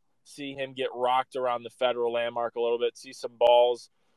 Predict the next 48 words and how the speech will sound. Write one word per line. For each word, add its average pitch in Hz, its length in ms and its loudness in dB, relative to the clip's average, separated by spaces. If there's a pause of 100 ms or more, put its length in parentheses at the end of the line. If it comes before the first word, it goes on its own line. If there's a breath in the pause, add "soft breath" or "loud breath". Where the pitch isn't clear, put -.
(160)
go 127 180 4
out 123 160 -2
to 117 80 -16
Montrose 117 580 -8
Beach 160 320 -8
off 143 320 4
him. 143 280 -4
That 131 180 -2
would 135 100 -6
be 127 160 -6
absolutely 123 420 -4
fantastic, 127 720 -10
especially 135 460 -8
in, 120 260 -14
like, 110 160 -6
a 107 60 0
late 113 320 0
inning 113 260 -8
game. 113 360 -6 (320)
Didn't 160 260 -2
forget 151 480 4
what 135 220 2
he 127 80 -10
said, 139 520 -2 (360)
which - 160 -8
I'm 127 100 -6
not 147 200 -2
mad 135 320 -2
about, 180 360 4
but 123 100 -8
I 123 60 -8
didn't 143 260 -12
forget 135 300 -10
what 131 100 -12
he 120 80 -14
said, 127 440 -2 (460)
uh, 107 520 -2
at 107 100 -10
the 117 140 -10
end 120 100 -8
of 113 60 -16
the 113 80 -4
last 113 420 -4
series 113 340 -12
when 107 140 -12
the 104 60 -14
Pirates, 110 580 4
uh, 104 420 -2